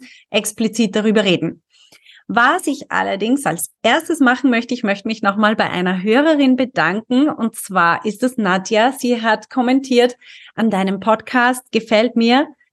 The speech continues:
dass du aus deinem Erfahrungsschatz berichten kannst und motivierst, all die anerzogenen und für uns Frauen hinderlichen Attribute im Business zu hinterfragen und über Bord zu werfen."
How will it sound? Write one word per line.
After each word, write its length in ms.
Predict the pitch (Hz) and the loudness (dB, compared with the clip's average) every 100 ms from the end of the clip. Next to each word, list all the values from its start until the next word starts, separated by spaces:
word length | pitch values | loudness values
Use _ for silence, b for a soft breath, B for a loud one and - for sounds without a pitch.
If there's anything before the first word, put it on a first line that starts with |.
| - | -4
dass 180 | 214 214 | -4 -2
du 140 | 214 | 0
aus 200 | 190 196 | 0 0
deinem 260 | 175 175 - | -2 -2 -4
Erfahrungsschatz 840 | 185 190 185 202 285 - 262 254 | -6 -2 0 2 2 4 2 2
berichten 420 | - 262 254 254 | 2 2 2 0
kannst 320 | 247 247 247 - | 2 0 0 -2
und 200 | 202 190 | -4 -2
motivierst, 720 | 190 196 170 202 247 254 - - | -2 -4 -2 2 0 0 -10 -4
all 220 | 196 220 | -2 0
die 320 | 233 220 - - | 0 -2 -4 -2
anerzogenen 1000 | 202 247 262 262 240 233 233 226 220 226 B B | 2 2 2 2 0 2 2 4 2 -2 B B
und 140 | - 196 | -6 -2
für 180 | 240 | 0
uns 240 | 190 247 - | 2 0 0
Frauen 340 | - 196 202 | 0 2 2
hinderlichen 560 | 190 226 240 208 214 180 | 0 2 2 0 -2 -4
Attribute 680 | 156 185 190 208 285 311 208 | -4 -4 -4 0 0 2 0
im 360 | 220 - 196 | 0 0 -2
Business 320 | 185 196 196 | -2 -2 -4
zu 120 | 190 202 | -2 -2
hinterfragen 760 | 202 202 - 156 175 208 208 B B B - | 0 -2 0 0 2 0 -2 B B B 0
und 140 | 208 | 2
über 180 | 190 185 | 4 2
Bord 320 | 175 170 170 | 2 0 0
zu 160 | 196 165 | -2 0
werfen." 680 | 160 170 - 165 170 190 | 0 0 -2 -2 -2 -6